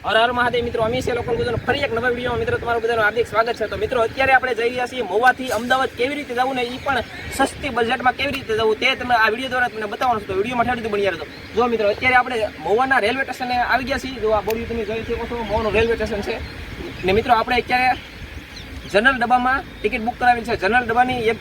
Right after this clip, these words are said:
એક વ્યક્તિની એકસો ને ચાલીસ રૂપિયા ટિકિટ છે. અમે બે ટિકિટ બુ-, બુક કરાવી છે. તો ઠેઠ સુધી વીડિયોમાં બન્યા રહેજો. અમે ઠેઠ સુધીનું તમને પણ બતાવવાનું છે, કઈ કઈ સ્ટેશન આવે છે ને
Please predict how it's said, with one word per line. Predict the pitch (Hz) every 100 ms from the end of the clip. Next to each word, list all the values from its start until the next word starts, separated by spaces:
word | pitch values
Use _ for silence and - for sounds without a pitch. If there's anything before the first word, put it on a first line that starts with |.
| - - - -
એક | 247 -
વ્યક્તિની | 480 - 508 240
એકસો | 226 208 202 240 254
ને | 247
ચાલીસ | 196 233 262
રૂપિયા | 240 226
ટિકિટ | 214 196
છે. | 202
અમે | 202 202
બે | 214
ટિકિટ | 240 226 202
બુ-, | 214
બુક | 208 226
કરાવી | 247 247
છે. | 233 330 - - - -
તો | 190 190 180
ઠેઠ | 180 247
સુધી | 254 247
વીડિયોમાં | 226 254 247
બન્યા | 247 269
રહેજો. | 262 277
અમે | 294 196 214 196 247
ઠેઠ | 247
સુધીનું | 240 247 233
તમને | 233 240
પણ | 247 233
બતાવવાનું | 220 247 247
છે, | 240 220
કઈ | 233
કઈ | 226
સ્ટેશન | 220 233 240
આવે | 233 233
છે | 196 233 233 - - -
ને | 185 190 185